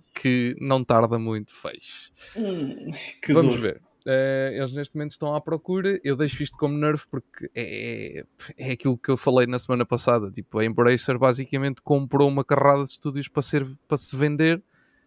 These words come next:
Speaker 1: e agora é isto. É, pronto, é, ah, capitalismo no seu, <laughs> no seu máximo.
Speaker 2: E
Speaker 1: Devo
Speaker 2: tudo
Speaker 1: dizer
Speaker 2: o
Speaker 1: assim.
Speaker 2: capitalismo levou.
Speaker 1: Exato. Voltamos um bocadinho aí. Mas pronto,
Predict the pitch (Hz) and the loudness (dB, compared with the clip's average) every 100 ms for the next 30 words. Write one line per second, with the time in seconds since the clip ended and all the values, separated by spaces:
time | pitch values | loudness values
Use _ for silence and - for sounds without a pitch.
0 | _ _ _ _ 127 123 123 123 131 131 | _ _ _ _ 2 6 8 8 6 2
1 | - - - _ - 120 113 107 - _ | -6 -18 -20 _ 0 2 2 -2 -12 _
2 | _ _ - 107 107 - - 101 104 _ | _ _ -14 -12 -10 -12 -14 -16 -16 _
3 | - 104 107 107 - 143 _ - - _ | -10 -6 -6 -6 -10 -18 _ -20 -20 _
4 | _ _ _ _ _ _ _ _ - - | _ _ _ _ _ _ _ _ -16 -14
5 | - _ - 294 339 285 190 170 175 165 | -14 _ 0 2 2 2 0 2 4 4
6 | 156 151 151 - 151 135 123 120 - - | 4 2 0 4 4 6 4 2 4 6
7 | - - 233 - - - 262 - - 185 | 6 6 4 4 0 -4 -2 -2 -4 -4
8 | - - 135 135 123 - 131 120 - 320 | 0 2 4 2 2 0 -4 -6 -8 -8
9 | 330 254 - - - - _ 131 117 120 | -6 -6 -10 -12 -12 -14 _ -2 0 2
10 | 139 139 139 139 135 139 127 127 120 120 | 2 4 2 2 2 2 2 2 -2 -4
11 | 107 98 98 95 302 - 147 135 127 117 | -4 -8 -10 -10 -8 -4 -4 -4 -4 -4
12 | - - - - _ 139 143 131 135 135 | -8 -20 -20 -20 _ -2 0 -2 -4 -6
13 | 131 135 131 127 123 117 110 135 - 131 | -4 -2 -2 0 -2 -2 -2 -2 0 0
14 | 107 | 0